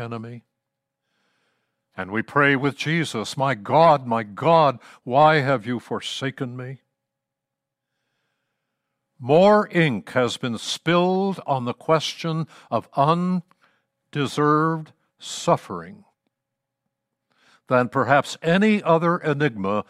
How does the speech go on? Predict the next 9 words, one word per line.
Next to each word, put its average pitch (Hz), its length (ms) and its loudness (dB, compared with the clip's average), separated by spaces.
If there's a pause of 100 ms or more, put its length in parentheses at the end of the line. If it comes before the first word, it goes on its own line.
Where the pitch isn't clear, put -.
(220)
in 117 200 -6
the 117 120 -2
entire 147 580 0
realm 127 600 -4
of 117 160 -6
theology. 101 840 -4 (260)
It's 123 220 -4
called 147 540 2 (180)
theodicy, 139 1120 0